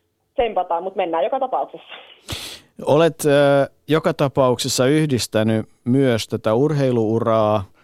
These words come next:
Speaker 2: saanut itsellesi kauppatieteiden maisterin paperit, eli olet niin kuin koulusikin, ainakin jostain, jossain mielessä tähän asti käynyt, varmasti intohimoa siihenkin on vielä, mutta, mutta miten nyt sit tällä hetkellä varmistat sen,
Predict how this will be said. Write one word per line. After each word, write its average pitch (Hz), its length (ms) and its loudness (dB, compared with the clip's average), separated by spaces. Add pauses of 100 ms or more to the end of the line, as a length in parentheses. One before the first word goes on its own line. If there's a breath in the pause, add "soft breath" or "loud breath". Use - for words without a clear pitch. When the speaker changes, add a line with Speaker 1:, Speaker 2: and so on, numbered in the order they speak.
(400 soft breath)
Speaker 2:
saanut 123 440 2
itsellesi 113 480 -2
kauppatieteiden 120 760 0
maisterin 110 560 0
paperit, 110 560 -2
eli 107 260 0
olet 113 320 -2
niin 110 240 -2
kuin 110 340 -4
koulusikin, 123 840 0 (260)
ainakin 104 320 -4 (140)
jostain, 120 640 0
jossain 123 380 0
mielessä 117 420 0
tähän 123 280 2
asti 113 240 -4 (100)
käynyt, 117 360 2
varmasti 117 460 0 (340 loud breath)
intohimoa 117 600 0
siihenkin 120 560 0
on 113 120 -2
vielä, 120 320 0
mutta, 123 340 -2 (560 soft breath)
mutta 151 360 -2 (160)
miten 233 460 0
nyt 160 160 0
sit 160 200 -4
tällä 170 260 2
hetkellä 131 500 0
varmistat 139 640 0
sen, 131 440 2